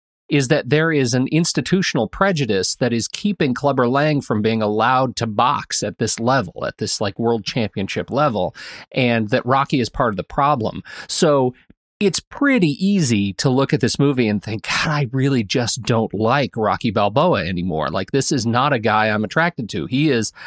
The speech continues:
part of the institution that until just last movie, he himself was trying to upset. What happened to that journey? And how well does this movie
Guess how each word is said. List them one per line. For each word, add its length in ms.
part 260
of 80
the 120
institution 760
that 220
until 460
just 500
last 340
movie, 460
he 220
himself 560
was 160
trying 360
to 140
upset. 600
What 200
happened 420
to 80
that 300
journey? 520
And 280
how 240
well 260
does 220
this 260
movie 520